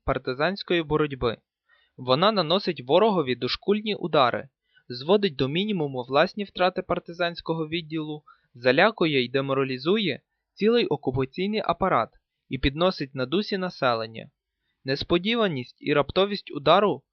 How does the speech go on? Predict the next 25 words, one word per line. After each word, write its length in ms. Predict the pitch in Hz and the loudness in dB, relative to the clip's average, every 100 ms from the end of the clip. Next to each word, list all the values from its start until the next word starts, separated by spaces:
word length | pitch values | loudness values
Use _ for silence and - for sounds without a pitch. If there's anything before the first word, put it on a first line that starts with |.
| _ _ - | _ _ 0
при 180 | 151 | 2
вжитті 440 | 147 156 165 208 202 | 2 -2 -2 -2 0
автоматичної 840 | 147 - 147 143 185 - 139 123 | 0 -2 -4 -2 -2 -2 -4 -6
зброї 560 | 123 127 170 214 170 - | -4 4 6 6 2 -4
дають 400 | 131 139 185 143 | -2 0 0 -2
змогу 460 | 135 175 208 180 - | 0 2 2 0 -4
навіть 340 | 143 156 160 147 | -2 -2 -2 -4
невеличкому 680 | 143 147 196 - 160 135 | 0 2 2 -2 -6 -4
партизанському 880 | 143 135 139 131 165 151 - 131 120 | -4 -4 -4 0 0 -2 -10 -8 -6
відділові 680 | 127 185 202 196 147 117 - _ _ _ 127 | -4 -4 -2 -2 -2 -6 -10 _ _ _ 0
розгромлювати 1000 | 131 127 135 185 208 190 151 - 123 - - | 0 0 4 4 4 0 0 0 -4 -4 -4
багаточисельного 1000 | 123 156 185 196 135 - 151 175 180 180 | 2 4 2 -2 -4 -2 -2 -2 -6 0
ворога, 480 | 165 123 117 113 - _ _ _ | 4 4 2 -6 -10 _ _ _
наносячи 560 | 123 147 202 214 - 190 | -2 0 0 -2 -2 -4
йому 260 | 180 175 | -4 -4
великих 440 | 135 147 165 135 - | 0 0 0 -6 -4
втрат 300 | - 170 196 | 0 0 0
в 200 | 143 131 | -8 -4
людях 460 | 143 175 196 196 _ _ _ | -2 -2 -4 -6 _ _ _
та 100 | 131 | -2
викликаючи 720 | 131 147 143 175 170 147 139 | 0 -4 0 4 4 2 -4
в 40 | |
нього 340 | 135 139 139 - | -4 -6 -6 -8
загальну 500 | 135 123 147 180 180 | -6 -2 0 -2 -6
паніку. 600 | - 120 113 107 - 120 | 0 0 0 -12 -18 -18